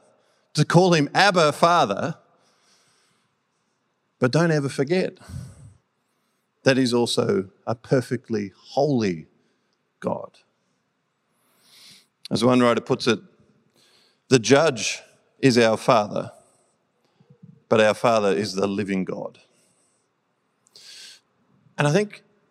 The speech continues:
Peter helps bring all of this together when he talks about the death of Christ.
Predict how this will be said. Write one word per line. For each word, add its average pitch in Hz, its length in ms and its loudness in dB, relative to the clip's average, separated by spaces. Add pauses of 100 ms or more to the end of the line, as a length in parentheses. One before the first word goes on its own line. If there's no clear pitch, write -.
(160)
Peter 156 340 0
helps - 600 -4 (260)
bring 165 200 0
all 147 200 0
of 127 60 0
this 131 180 -2
together 107 500 -2 (220)
when 120 120 0
he 117 80 2
talks 117 300 -2
about 104 220 0
the 104 80 -2
death 101 260 0
of 101 80 -8
Christ. - 680 -14